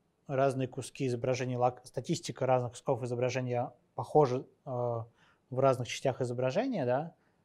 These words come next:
она пригождается и здесь тоже. То есть мы можем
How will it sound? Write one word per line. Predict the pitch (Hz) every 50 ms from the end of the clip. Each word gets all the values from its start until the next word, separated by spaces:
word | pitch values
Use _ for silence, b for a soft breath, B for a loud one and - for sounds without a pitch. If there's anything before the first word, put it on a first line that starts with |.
| _ _
она | - 123 131 147 175 185 180 180 - - _ _ _ _ -
пригождается | 131 120 127 127 123 123 139 151 151 151 -
и | 135
здесь | 123 123 131 120 -
тоже. | - - 117 110 104 101
То | 101
есть | 110 - -
мы | 120
можем | 113 120 127 120 120 123 117 113